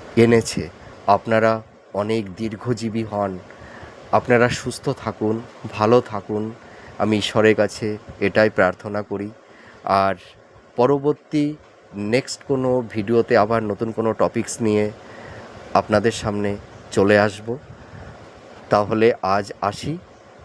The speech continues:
আর আমার সঙ্গে যদি কারুর কোনো, আহ, কনসাল্ট করার ইচ্ছা থাকে, আমি অনলাইনেও প্রেডিকশন করে থাকি, আবার অফলাইনেও আমি দেখি। তো আমার এই স্ক্রিনে যে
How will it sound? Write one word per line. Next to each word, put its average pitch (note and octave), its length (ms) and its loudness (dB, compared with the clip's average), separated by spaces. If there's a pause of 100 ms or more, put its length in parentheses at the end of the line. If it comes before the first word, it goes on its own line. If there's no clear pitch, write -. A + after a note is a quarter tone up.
(220)
আর G2 320 6 (560)
আমার B2 240 2
সঙ্গে D3+ 320 -6
যদি C#3+ 240 -4
কারুর A#2 500 -2 (240)
কোনো, G#2+ 380 -2 (340)
আহ, F#2 460 2
কনসাল্ট A2+ 520 0
করার A2+ 260 0 (100)
ইচ্ছা A2 280 -10
থাকে, G#2+ 400 -6 (380)
আমি G#2+ 460 2 (140)
অনলাইনেও G#2+ 720 2
প্রেডিকশন G#2+ 640 -4
করে G#2 240 0
থাকি, G#2+ 440 -6 (160)
আবার G2 300 4 (120)
অফলাইনেও G#2+ 640 0
আমি G#2+ 180 -2
দেখি। F#2 380 -6 (800)
তো A2+ 420 8 (320)
আমার A#2 280 2
এই A#2 160 0
স্ক্রিনে A#2 400 -2
যে A#2+ 360 0